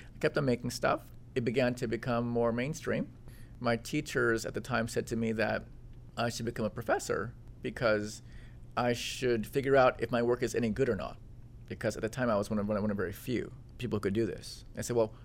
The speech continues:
make more people that can do it and see if you really are any good at it. Make the people that will come and destroy you someday." So at M I T, I did that. I came in touch with all these people who could do things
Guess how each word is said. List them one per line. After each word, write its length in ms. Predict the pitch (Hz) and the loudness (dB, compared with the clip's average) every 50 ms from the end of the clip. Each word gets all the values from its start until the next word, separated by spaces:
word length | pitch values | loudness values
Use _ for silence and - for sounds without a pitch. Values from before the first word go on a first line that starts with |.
| - - - | -12 -6 -2
make 260 | 160 214 - - - | 0 0 0 0 0
more 120 | 202 208 | 0 0
people 220 | - - 185 - 160 | 0 0 0 4 4
that 100 | 135 135 | 4 4
can 160 | - 113 104 104 | 2 0 0 2
do 160 | 117 120 131 | 2 4 4
it 160 | 143 143 - - - - - - - - | 4 2 0 -8 -16 -16 -16 -14 -8 -6
and 140 | 123 127 127 | -4 -4 -4
see 220 | - - 170 170 | -2 2 4 4
if 120 | 165 160 | 2 2
you 60 | 147 139 | 2 0
really 220 | 143 143 139 127 | 2 4 4 4
are 160 | - 131 135 | 6 6 6
any 140 | 131 120 110 | 6 4 4
good 160 | 107 104 117 | 2 0 0
at 100 | 101 98 | 0 -2
it. 100 | - - - - - - - - - - - - - - - | -4 -8 -12 -14 -14 -14 -16 -16 -16 -16 -16 -18 -14 -6 0
Make 180 | 123 160 156 | 0 0 0
the 80 | - - | 0 -2
people 180 | - 175 180 | -2 0 2
that 80 | 170 151 | 4 2
will 80 | 131 135 | 2 2
come 180 | - - 143 127 | -2 -2 -2 0
and 60 | 120 | -2
destroy 320 | 110 - - - 139 135 | -2 -4 0 2 2 2
you 160 | 131 113 92 | 2 0 -2
someday." 480 | 92 - - 80 - - - - - - - - - - - - - - - - - - - - - - - - | -4 -6 -6 -6 -6 -6 -8 -8 -10 -10 -14 -16 -18 -18 -18 -18 -18 -18 -18 -18 -18 -18 -16 -16 -16 -16 -16 -14
So 480 | - - 147 147 143 147 147 143 143 170 185 - - - - - - | -8 -4 -2 0 0 0 0 -2 -4 -6 -10 -12 -14 -16 -16 -12 -8
at 100 | 123 123 | -4 -2
M 100 | 131 135 | 0 0
I 40 | 135 | -2
T, 100 | 139 147 | -2 -2
I 20 | |
did 140 | 143 151 104 101 | -4 -4 -2 -4
that. 180 | 101 - - - - - - - - - - - | -4 -6 -8 -14 -16 -16 -18 -16 -16 -10 -2 0
I 220 | 92 92 95 90 - - - - | 2 2 2 0 -2 -10 -12 -8
came 220 | - 135 131 127 | -4 -2 0 0
in 80 | 123 117 | 0 0
touch 240 | - 131 123 120 - | 2 0 0 0 0
with 80 | 113 | -2
all 160 | - 90 110 139 | 2 4 4 4
these 160 | 156 156 - | 4 2 0
people 300 | - 151 135 - 127 117 | -2 -4 -2 -2 -2 -2
who 80 | 120 117 | -2 -2
could 140 | 117 110 104 | -2 -2 0
do 120 | 120 127 | 0 -2
things 520 | 127 - - 120 117 117 117 117 110 - | -2 0 0 0 2 2 2 0 -2 -4